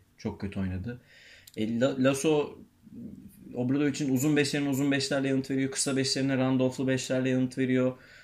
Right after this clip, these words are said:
Hani şey yani Madrid'li oyuncular daha çok istemiş. O-, onu gördük gerçekten. Hani hak ettiler. Hakemle ilgili soru soracağım mı? Onu sonra saklayayım mı?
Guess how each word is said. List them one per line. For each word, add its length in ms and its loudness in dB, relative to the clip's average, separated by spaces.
Hani 340 -2
şey 300 0
yani 220 0
Madrid'li 460 0
oyuncular 300 0
daha 180 4
çok 160 -6
istemiş. 600 -6
O-, 460 -8
onu 160 0
gördük 540 2
gerçekten. 340 -4
Hani 160 -4
hak 240 -2
ettiler. 420 0
Hakemle 420 -2
ilgili 180 -2
soru 180 -4
soracağım 460 -4
mı? 120 -8
Onu 300 -6
sonra 340 -8
saklayayım 480 -8
mı? 40 -14